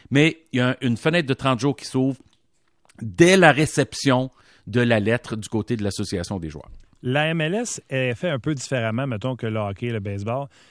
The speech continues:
Speaker 2: C'est la M L S, je me trompe pas, Rick, qui paie les joueurs. Ce n'est pas
Speaker 1: Oui.
Speaker 2: les équipes, c'est elle qui génère et
Speaker 1: Oui.
Speaker 2: qui s'occupe des revenus, et cetera.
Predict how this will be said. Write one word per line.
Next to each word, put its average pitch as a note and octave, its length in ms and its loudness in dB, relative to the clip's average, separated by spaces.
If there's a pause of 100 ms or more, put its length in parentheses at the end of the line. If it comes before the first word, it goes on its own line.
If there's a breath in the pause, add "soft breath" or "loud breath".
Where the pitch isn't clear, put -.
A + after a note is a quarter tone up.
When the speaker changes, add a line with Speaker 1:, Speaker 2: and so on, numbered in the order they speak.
(120 soft breath)
Speaker 2:
C'est D3 240 -6
la D3 240 -2
M F3+ 80 -2
L C#3 140 -2
S, E3+ 160 -4
je - 40 -4
me A#2+ 60 -2
trompe G#2+ 220 -6
pas, C#3+ 120 -4
Rick, C3 280 -4
qui - 100 -18
paie D#3+ 240 -4
les A#2 140 -4
joueurs. G2 380 -8
Ce - 120 -10
n'est A2+ 80 -2
pas E3 140 -4
Speaker 1:
Oui. C3 180 4
Speaker 2:
les A2+ 160 -2
équipes, C#3+ 280 -6
c'est - 120 -6
elle E3 140 -2
qui - 120 -8
génère C3 800 -2
et A#2+ 180 -6
Speaker 1:
Oui. A2 160 0
Speaker 2:
qui B2+ 300 -6
s'occupe B2+ 420 -6
des B2 200 0
revenus, A#2+ 440 -4
et A#2 80 -8
cetera. G#2 380 -8